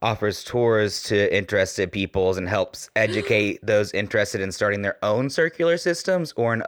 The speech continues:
Speaker 1: urban mushroom farm of their own. So they're not even trying to, like, make their system proprietary and, like, make a bunch of money
Speaker 2: Yeah.
Speaker 1: off of it. They literally wanna be like, "Yes, here's how you go do this at home for yourself."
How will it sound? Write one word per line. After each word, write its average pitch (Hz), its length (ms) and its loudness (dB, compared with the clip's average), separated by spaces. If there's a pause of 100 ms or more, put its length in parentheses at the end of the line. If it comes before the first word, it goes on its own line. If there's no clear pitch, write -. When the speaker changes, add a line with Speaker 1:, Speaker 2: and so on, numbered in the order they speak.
(100)
Speaker 1:
urban 110 320 2
mushroom 104 340 -2
farm 98 180 0
of 92 100 -2
their 98 220 0
own. 101 340 -2 (380)
So - 140 -6
they're 123 40 4
not 127 140 0
even 120 180 2
trying 101 300 0
to, 92 60 0
like, 85 300 0 (320)
make 107 260 0
their 107 140 2
system 104 400 -2
proprietary 92 1000 2
and, 80 140 0
like, 80 200 -2
make 90 220 0
a 90 60 -6
bunch 95 200 -2
of 92 80 0
money 90 180 0
Speaker 2:
Yeah. 87 80 2
Speaker 1:
off 85 60 -4
of 85 120 -2
it. 87 120 -2
They 90 120 4
literally 92 380 2
wanna 87 160 0
be 85 80 -2
like, 82 240 0
"Yes, - 240 -2
here's 104 240 -2
how 123 80 -2
you 117 140 0
go 113 120 0
do 117 140 -2
this 113 200 -4
at 110 80 -2
home 123 180 -2
for 90 80 -4
yourself." 92 600 -6